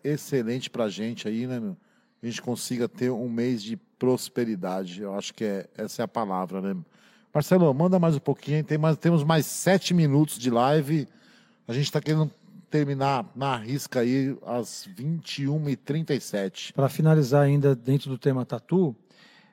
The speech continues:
Speaker 2: é, quando um, uma pessoa vem fazer uma tatuagem, dependendo do local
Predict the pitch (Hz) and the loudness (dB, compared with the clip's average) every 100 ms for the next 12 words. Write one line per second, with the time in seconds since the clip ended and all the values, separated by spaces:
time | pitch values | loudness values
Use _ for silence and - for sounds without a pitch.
0 | _ 160 160 156 156 - _ - 202 220 | _ -2 2 2 0 -2 _ -2 2 4
1 | 214 214 190 190 170 170 185 175 160 170 | 2 2 0 0 -2 -2 -2 -2 -4 -4
2 | 165 165 160 147 143 156 160 151 156 156 | -4 -6 -2 -2 -2 -6 -6 -4 -4 0
3 | 156 143 - 139 156 147 127 117 | 0 0 0 2 4 4 0 -6